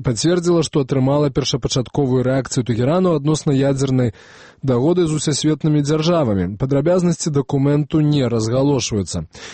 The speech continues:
Раней інфармацыю адносна крокаў Тэхерану на сустрач прапановам па ўрэгуляванні спрэчкі вакол яго ядзернай праграмы распаўсюдзіла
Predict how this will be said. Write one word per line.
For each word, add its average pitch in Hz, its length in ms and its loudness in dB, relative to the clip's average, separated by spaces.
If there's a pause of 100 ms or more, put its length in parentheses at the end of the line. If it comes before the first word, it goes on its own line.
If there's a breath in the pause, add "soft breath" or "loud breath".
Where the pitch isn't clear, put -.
(120 loud breath)
Раней 147 280 2
інфармацыю 147 480 0
адносна 127 320 -2
крокаў 123 320 -2
Тэхерану 123 420 0
на 120 120 0
сустрач 117 420 -2
прапановам 120 640 0
па 120 140 0
ўрэгуляванні 120 580 0
спрэчкі 117 480 -2
вакол 123 260 0
яго 123 580 0
ядзернай 110 580 0
праграмы 165 580 0
распаўсюдзіла 160 800 0